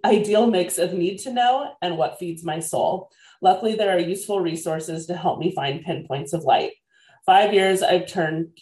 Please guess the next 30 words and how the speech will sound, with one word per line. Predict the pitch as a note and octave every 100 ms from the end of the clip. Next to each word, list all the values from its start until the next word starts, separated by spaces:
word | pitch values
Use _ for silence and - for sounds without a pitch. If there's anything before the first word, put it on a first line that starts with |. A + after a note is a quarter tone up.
| _
for | G#3
years | G#3+ B3 B3+
I've | A3+ A3
turned | G3 F#3
to | E3+
Good | E3 F3+
News | F3 F3+
Network's | D3+ D#3 D#3 -
website | F3 F3 F#3+ G3
and | - -
app. | D#3+ - -
They're | F3 E3+
consistently | G3 F#3 F3 - G#3 G3+ G#3 F#3+ -
finding | D#3 D#3+ D#3+ D#3+ -
and | E3+
showcasing | - D#3+ - E3 E3+ D#3+
uplifting | D#3 - D#3 - D#3+
stories | - A3+ A3 A3 - - _ G#3+
that | E3
remind | D#3+ E3 D#3+ E3
me | E3
that | D#3+
there | D3 C#3+
is | C#3+ D3 -
good | C#3 -
going | D3 C#3+ B2+
on | A#2 C#3
in |
the | D3
world. | - - F3+